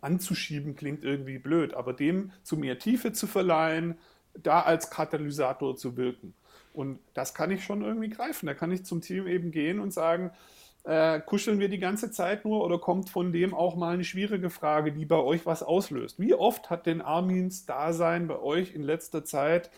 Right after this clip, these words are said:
ein wirkliches Nachdenken ausgelöst? Wie oft habt ihr aufgrund dessen was verändert, was ist, was sonst vielleicht viel länger gedauert hätte oder wo ihr vielleicht gar nicht hingekommen wärt?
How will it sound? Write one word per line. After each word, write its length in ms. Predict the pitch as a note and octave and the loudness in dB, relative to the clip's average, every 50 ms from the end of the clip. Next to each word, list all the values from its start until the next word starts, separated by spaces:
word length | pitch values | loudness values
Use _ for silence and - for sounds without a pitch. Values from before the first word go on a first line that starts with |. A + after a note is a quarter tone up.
| - - - - _ _ _ _ _ _ _ _ _ _ - | -20 -20 -20 -20 _ _ _ _ _ _ _ _ _ _ -4
ein 220 | D#3 D3+ D3+ C#3+ | -2 -2 2 4
wirkliches 440 | D#3 G3 B3+ - A#3+ G#3 A3 F3+ D#3 | 4 4 6 4 0 0 -2 -2 -2
Nachdenken 640 | D3+ C#3 C#3 E3 G#3+ G#3+ - A#3+ A3 G#3+ G#3 E3+ E3+ | 0 0 2 2 2 2 0 -2 -2 -2 -2 -2 -2
ausgelöst? 720 | C3 D#3 F3+ F3 - - F3+ E3+ E3 E3+ F3+ F#3 F3+ - | 0 0 -2 -2 -2 -6 -4 0 2 2 2 2 0 -2
Wie 160 | E3 F#3 G3+ - | -4 -2 -2 0
oft 280 | D#3 F#3 F#3+ - - F#3 | 0 0 -2 -2 -6 -8
habt 200 | E3+ - - - | -8 -6 -4 -6
ihr 100 | C#3+ C#3+ | -4 -4
aufgrund 460 | D3+ - - E3 E3 F3 F3+ E3+ - | -6 -4 0 2 2 2 2 0 0
dessen 480 | D3+ D#3 D#3 - F3+ F3+ F3+ F3 - _ _ _ _ | 0 0 0 -2 -4 -4 -4 -6 -10 _ _ _ _
was 200 | - D3+ - - | -4 -4 -4 -4
verändert, 440 | - - - D3 D#3 F3+ F#3 F#3 D#3+ D3 | -4 -4 -2 0 0 2 2 2 2 0
was 180 | D3+ C#3+ - | -2 -4 -4
ist, 220 | C#3+ C#3 - - - | -8 -8 -8 -8 -6
was 140 | C#3+ C3+ - | -4 -2 0
sonst 300 | E3+ E3+ G#3 G#3+ - - | 0 0 0 -2 -4 -6
vielleicht 300 | - D#3+ D#3 D3 - - | -4 -2 -2 -2 -4 -6
viel 260 | - - B3+ C4 A#3+ | -10 -4 -2 0 2
länger 260 | G#3 F#3+ G3+ G#3+ G#3 | 2 2 2 2 0
gedauert 540 | F3+ F#3 F3 E3+ D#3 E3+ F3 F3+ F3+ F3+ - | 0 0 0 2 4 6 6 6 4 2 -2
hätte 360 | F3 E3 - F3+ F3+ F3+ - - | -4 -2 0 0 0 0 0 0
oder 220 | D3+ D3+ D3+ C#3 | 0 0 0 0
wo 140 | C3 C#3+ C#3+ | 0 0 0
ihr 140 | D3 - C#3+ | 0 -2 -4
vielleicht 320 | - - C3+ C3 - - | -6 -6 -8 -8 -8 -6
gar 160 | - B2 A#2 - D#3 | -6 -4 -4 -2 -4
nicht 140 | D#3+ - - | -4 -6 -6
hingekommen 580 | D3+ C#3+ C3+ C3 - - - B2+ B2+ B2 A#2 | -8 -8 -8 -8 -10 -8 -8 -8 -8 -8 -10
wärt? 300 | - - - - _ _ | -12 -12 -14 -16 _ _